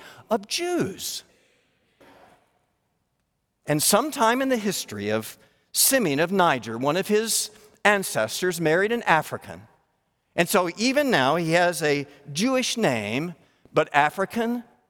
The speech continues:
skin. And yet the church is saying, "Our ethnicities are not gonna be boundaries to the work of Jesus Christ." The gospel is for all people, all nations were to be blessed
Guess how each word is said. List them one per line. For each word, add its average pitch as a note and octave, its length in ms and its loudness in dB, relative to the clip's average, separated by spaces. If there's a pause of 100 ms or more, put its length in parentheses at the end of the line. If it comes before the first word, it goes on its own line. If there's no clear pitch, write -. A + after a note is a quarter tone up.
(140)
skin. G2 800 -8 (1040)
And F3+ 140 2
yet A3 160 0
the C4 60 -12
church - 500 -2
is - 80 -6
saying, D3 580 -6 (800)
"Our C4+ 220 2
ethnicities A#3 1000 -4 (400)
are F#3 140 2
not B3 180 0
gonna B3+ 160 0
be G#3 140 0
boundaries E3+ 840 -2
to A3 120 -4
the G#3 100 0
work A3 360 -2
of F#3+ 80 -6
Jesus B3+ 360 -6
Christ." - 680 -8 (520)
The G#3 120 4
gospel B3+ 520 0
is A3 160 0
for F#3 320 2 (120)
all D#4 200 4
people, E3+ 540 -2
all D4 240 4
nations D3 540 -2
were D3+ 140 0
to C#3+ 100 -8
be C#3 100 0
blessed F3 480 0